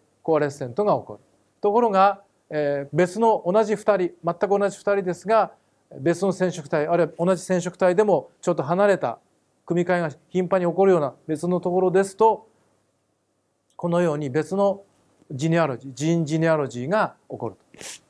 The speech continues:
え、ちなみに、ジーンジネアロジー、遺伝子系図というと、最近ではゴースト理論、コアレスセントセオリーが非常に一般的になっているので、あたかも、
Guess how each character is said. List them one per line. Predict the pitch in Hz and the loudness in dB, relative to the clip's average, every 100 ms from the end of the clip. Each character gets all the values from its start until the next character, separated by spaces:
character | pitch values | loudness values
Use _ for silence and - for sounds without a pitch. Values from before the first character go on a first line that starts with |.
| _ _ | _ _
え、 | 214 | -4
ち | 170 | 0
な | 226 | 0
み | 240 226 | 2 2
に、 | 208 - _ - | 0 -4 _ -6
ジ | 143 214 | 0 2
ー | 269 | 2
ン | |
ジ | 202 220 | 2 2
ネ | 247 | 4
ア | 240 | 4
ロ | 165 | 2
ジ | 127 | -4
ー、 | 127 | -4
遺 | |
伝 | 156 226 | 0 2
子 | 226 | 0
系 | - 247 | 0 -2
図 | 196 | -2
と | 160 | -2
い | |
う | 151 | 0
と、 | 143 180 - - _ | 2 0 0 -8 _
最 | - 190 | -2 0
近 | 196 208 | 0 -2
で | 208 | 2
は | 202 160 120 | 4 4 2
ゴ | 165 202 | 0 2
ー | |
ス | |
ト | 214 | 2
理 | 202 | 2
論、 | 175 117 _ _ _ | 0 -4 _ _ _
コ | - 190 | 0 2
ア | |
レ | 214 | 2
ス | 208 _ _ | -2 _ _
セ | - | -4
ン | 202 | -4
ト | 196 | 0
セ | 208 | 2
オ | 196 | 2
リ | 147 | 0
ー | 135 | 0
が | 175 156 - _ | 0 0 -4 _
非 | 156 | 0
常 | 196 | 2
に | 196 | 2
一 | 180 | 0
般 | 196 190 | 0 -2
的 | 196 | -2
に | |
な | 180 180 | -2 -2
っ | |
て | 175 | -2
い | |
る | 139 | -4
の | |
で、 | 143 160 - _ - | 0 0 -2 _ -4
あ | 202 | 2
た | 240 | 2
か | 196 | 2
も、 | 208 202 131 | 2 2 2